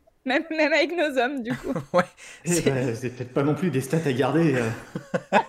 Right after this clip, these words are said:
Speaker 3: Enfin bon, on n'est pas là pour, pour refaire le match de la guerre de Cent Ans, mais pour nous concentrer sur l'histoire d'un homme. Cet homme s'appelle Charles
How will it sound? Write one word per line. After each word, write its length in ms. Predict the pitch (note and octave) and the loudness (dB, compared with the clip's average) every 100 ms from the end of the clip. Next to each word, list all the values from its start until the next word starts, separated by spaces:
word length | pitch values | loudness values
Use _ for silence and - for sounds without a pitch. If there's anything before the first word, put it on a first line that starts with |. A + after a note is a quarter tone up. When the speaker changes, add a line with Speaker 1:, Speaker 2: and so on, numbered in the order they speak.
| A#3+ - F4 - _ _ _ _ _ - _ _ _ D#3 | 2 2 -2 -4 _ _ _ _ _ -20 _ _ _ -10
Speaker 3:
Enfin 200 | B2+ - | -4 0
bon, 100 | D3 F3 | 2 4
on 140 | C3+ | 4
n'est 100 | B2+ | 2
pas 120 | C3+ | 0
là 160 | F#3+ G#3+ | -2 0
pour, 300 | E3+ C#3+ C3 | 0 2 2
pour 140 | C3 | 0
refaire 260 | A#2 E3+ F#3 | 0 2 2
le 120 | D3+ | 2
match 240 | D#3 D#3+ B2 | 2 -2 -2
de 80 | |
la 80 | A#2 | 0
guerre 180 | A#2 B2+ | 0 0
de 60 | A#2 | 0
Cent 240 | B2+ B2+ | -4 -2
Ans, 160 | B3 G#3 | -2 -2
mais 180 | C3 | -2
pour 180 | E3 D3 | -2 -2
nous 100 | C3 | -2
concentrer 400 | B2+ C3+ C3+ A3+ | -2 -4 -4 -4
sur 140 | A3 C3 | -2 -4
l'histoire 300 | D3 A3+ D#3+ | -4 -4 -2
d'un 160 | D3 | 0
homme. 300 | D3 C3+ A2 - - | 0 0 -2 -6 -14
Cet 200 | - - D#3 | -10 -4 -2
homme 120 | E3 | -2
s'appelle 300 | A2+ D#3 D#3+ | -2 -2 -2
Charles 260 | E3 E3 | -2 -4